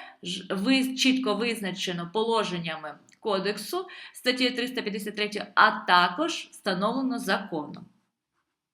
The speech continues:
І виключно передбачених випадках законом. Далі, що стосується права приватної власності. Суб'єктами права приватної власності є фізичні та юридичні особи.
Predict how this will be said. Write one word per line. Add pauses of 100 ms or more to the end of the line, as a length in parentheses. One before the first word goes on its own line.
(420)
І
виключно
передбачених
випадках
законом. (680)
Далі,
що
стосується
права
приватної
власності. (240)
Суб'єктами
права
приватної
власності
є
фізичні
та
юридичні
особи.